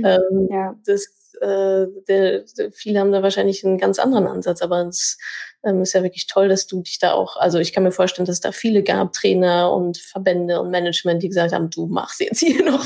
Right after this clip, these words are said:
Speaker 1: weiter“, da hängt auch so viel Geld dran, ähm, dass du dann irgendwie sagst, so, „Nee, ich, ähm, mit fünfundzwanzig ist Schluss und Olympische Spiele <laughs> mache ich auf gar keinen Fall nochmal mit.“ Das ist echt,
Speaker 2: <laughs> Ja.
Speaker 1: gerade auch in
Speaker 2: Ja,
Speaker 1: dem
Speaker 2: also da
Speaker 1: Alter, ne? Dieses Standing
Speaker 2: Ja.
Speaker 1: auch vor sich selber zu haben, mit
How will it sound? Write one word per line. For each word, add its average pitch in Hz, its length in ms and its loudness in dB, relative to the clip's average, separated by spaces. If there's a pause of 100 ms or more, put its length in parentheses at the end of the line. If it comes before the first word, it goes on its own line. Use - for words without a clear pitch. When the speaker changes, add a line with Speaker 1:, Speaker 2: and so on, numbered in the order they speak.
Speaker 1:
weiter“, 269 360 -2
da 208 100 2
hängt 202 200 0
auch 196 100 2
so 233 160 4
viel 233 180 -2
Geld 220 320 0
dran, 202 300 0 (680)
ähm, 196 460 2
dass - 220 -4
du 208 140 -2
dann 196 120 4
irgendwie 202 200 2
sagst, 208 280 -2
so, 226 60 -4
„Nee, 233 240 0
ich, - 380 -10
ähm, 214 480 -6 (400)
mit 220 100 -4
fünfundzwanzig 226 640 -2
ist 208 80 -4
Schluss 202 300 -2
und 196 120 -6
Olympische 233 360 0
Spiele - 340 0
<laughs> - 20 0
mache 302 200 2
ich 247 140 4
auf 196 100 0
gar 196 160 2
keinen 208 200 2
Fall 202 180 0
nochmal 202 260 2
mit.“ 196 180 -2
Das - 120 -12
ist - 120 -8
echt, - 300 -2
Speaker 2:
<laughs> - 100 -20 (240)
Ja. - 240 -18
Speaker 1:
gerade 208 180 2
auch - 100 -2
in - 60 4
Speaker 2:
Ja, 220 60 4
Speaker 1:
dem 202 80 4
Speaker 2:
also 202 120 0
da - 40 4
Speaker 1:
Alter, 196 220 2
ne? 226 160 -4 (260)
Dieses 180 260 -8
Standing 302 420 4
Speaker 2:
Ja. - 60 -4
Speaker 1:
auch 175 80 -2
vor 190 220 -4
sich - 180 -20
selber 370 320 2
zu 170 240 -6
haben, 175 180 -4
mit 165 200 -8